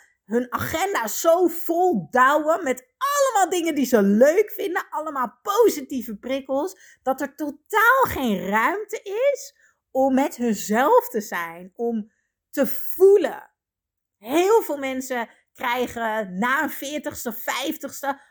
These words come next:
Allemaal een soort trauma's wat naar boven komt. Omdat ze een hele leven hebben weggerend voor van alles en nog wat. En dan ineens komt verdriet en pijn eruit van relaties die zijn overgegaan. Mensen die ze zijn verloren.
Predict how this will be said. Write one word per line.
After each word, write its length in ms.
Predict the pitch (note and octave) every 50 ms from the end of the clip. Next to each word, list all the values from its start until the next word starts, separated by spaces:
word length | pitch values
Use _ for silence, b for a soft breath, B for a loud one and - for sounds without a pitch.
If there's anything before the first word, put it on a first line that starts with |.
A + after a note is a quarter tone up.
| b b
Allemaal 380 | - B3+ C#4 D4 D4+ D4+ C4+ C4+
een 60 | C4
soort 380 | C4 - - A#3+ A#3+ - _ -
trauma's 680 | D4+ D4+ D4 C#4 C#4+ E4 E4 D#4+ D4 C4+ B3+ C4 B3+
wat 160 | - B3+ B3 -
naar 140 | G#3+ F#3+
boven 400 | F3 A3+ A#3+ C#4+ D4 C#4+ - C4+
komt. 220 | - C4+ B3+ A3+ G#3
Omdat 240 | A3 A#3 B3+ B3 -
ze 120 | C4+ B3+
een 140 | C4 C4+ C#4
hele 360 | D4 D#4 F4 G4+ F4+ D#4 D4+
leven 340 | D4+ D4 D4+ D4+ - C#4 C4
hebben 300 | B3+ G#3+ A3 F#3+ E3+ -
weggerend 600 | D4+ D#4+ F4 - F#4+ E4+ B3+ C4 C4+ C#4 C#4 C4+
voor 160 | - - A3
van 180 | - - A3 -
alles 340 | - C#4 D4+ D#4+ D4+ - -
en 80 | A#3+
nog 220 | A#3 B3+ C#4 C#4 -
wat. 300 | C4+ C#4+ D#4+ E4+ B B B B B
En 180 | _ A3+ G3+ G#3
dan 240 | - B3+ D4 E4+ F4+
ineens 360 | D#4 C#4+ C4 C4+ C#4+ D4+ -
komt 220 | - B3+ A#3 -
verdriet 460 | - - G#3+ F#3 - G#3+ C4+ D#4 D#4 D4+
en 160 | B3 A3 -
pijn 320 | - A#3 B3 C4+ C4 A#3+
eruit 440 | B3 A3+ - A3+ A3+ A3+ A3+ A3 -
van 260 | - G#3+ G#3+ G#3 G#3 B B B B
relaties 720 | C4+ D4+ F#4 D#4+ A#3+ G#3+ F3+ F#3 G3 F#3+ - - G#3 F3+ -
die 140 | G#3 F#3
zijn 220 | F3+ - G3 F#3+ F#3+
overgegaan. 720 | G3 G3 G3 G3 G#3 G3+ - G#3+ - - G#3+ G#3+ G#3+ A3 G#3+ b b b
Mensen 380 | - A#3+ D4+ E4 F4 F4 D#4+ C4+
die 160 | D4+ D#4 D#4
ze 120 | - D#4
zijn 300 | C#4 - D#4+ D#4 D#4+ E4
verloren. 840 | D#4+ - F4+ F#4+ C#4 A3+ G#3 G#3 G#3 G#3+ G#3+ G#3 G#3 G3+ G#3 G#3+ G#3